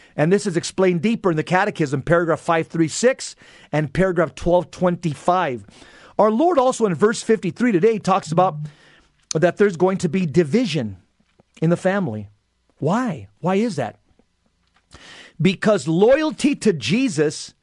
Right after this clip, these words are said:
is even more important than family unity. And peace is possible only, only, only if we embrace Jesus Christ in faith. That's why people are divided.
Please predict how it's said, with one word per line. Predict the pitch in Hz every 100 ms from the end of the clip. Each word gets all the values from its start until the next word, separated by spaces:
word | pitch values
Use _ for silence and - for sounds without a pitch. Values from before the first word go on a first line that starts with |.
| _ _ _ _ _ _ _
is | 180 151 208
even | 240 196 156
more | 170 220 190
important | 156 - 208 202
than | 151
family | 135 190 190 180 156
unity. | 175 214 123 107 101 _ _ _ _ _
And | 156 170 -
peace | 254 269 -
is | 175 -
possible | - 220 254 180 165 165 -
only, | 220 285 339 247 170 165 -
only, | 247 339 302 196 175
only | 226 294 311 185 185 - - - _
if | 180 156
we | 196 240
embrace | 185 139 185 214 -
Jesus | 123 175 180 175
Christ | - 190 196 196 -
in | 170 147
faith. | - 202 170 107 - _ _ _ _ _ _ _ _ _ _
That's | 127 185 269 -
why | 202 226
people | 208 220 226 214 196
are | 185
divided. | 180 202 220 135